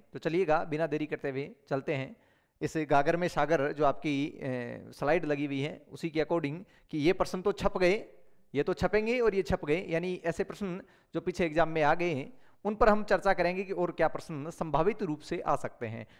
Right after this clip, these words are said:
तो चलिएगा, सबसे पहले प्रश्न से आपके शुरू करते हैं।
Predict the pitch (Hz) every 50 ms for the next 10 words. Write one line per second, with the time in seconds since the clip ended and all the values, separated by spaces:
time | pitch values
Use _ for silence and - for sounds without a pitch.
0 | _ _ - 127 - 170 190 214 196 214 220 220 - - - - 160 156 180 156
1 | 170 170 185 190 185 170 - 180 165 - 190 170 151 175 - - _ _ _ -
2 | _ - 147 - - 160 151 - - 165 190 - 170 156 - 165 156 160 190 -